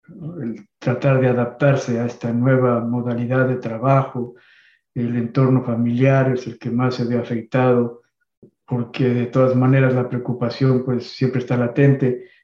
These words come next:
Nosotros estamos continuamente con trabajo, con el público, con los compatriotas, porque esta es nuestra función, y obviamente hay que tomar los cuidados necesarios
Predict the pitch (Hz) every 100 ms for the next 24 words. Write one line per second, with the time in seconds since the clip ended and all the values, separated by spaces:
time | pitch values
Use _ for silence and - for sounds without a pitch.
0 | - 120 131 127 127 - 131 127 123 127
1 | 120 135 131 127 131 135 - 131 - 123
2 | 123 123 117 - _ _ _ 131 131 135
3 | 135 131 117 113 113 113 - _ _ _
4 | _ _ 151 143 131 127 - 117 113 123
5 | - 120 - 147 143 - 120 - _ _
6 | _ - 143 135 131 127 120 - 113 117
7 | 110 143 143 143 139 _ _ _ _ -
8 | 131 131 131 135 139 139 127 - 127 123
9 | 131 131 123 - _ _ - 123 - 131
10 | 139 143 123 127 120 117 - 139 131 120
11 | - -